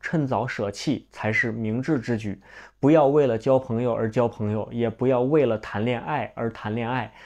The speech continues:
否则你永远都是吃亏的那一方。当然了，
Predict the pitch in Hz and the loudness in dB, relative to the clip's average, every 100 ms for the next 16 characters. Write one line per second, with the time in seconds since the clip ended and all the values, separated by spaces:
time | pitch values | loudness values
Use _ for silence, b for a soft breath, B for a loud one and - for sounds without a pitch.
0 | B _ 127 117 117 117 196 131 113 110 | B _ 0 2 2 0 0 -2 0 2
1 | 127 127 107 110 117 107 - 135 - 135 | 2 0 -2 -4 -6 -6 -6 -6 -2 -2
2 | 123 113 110 101 107 98 101 _ B B | -2 -2 -2 -4 -4 -6 -8 _ B B
3 | - 139 120 110 107 | -2 0 0 -2 -4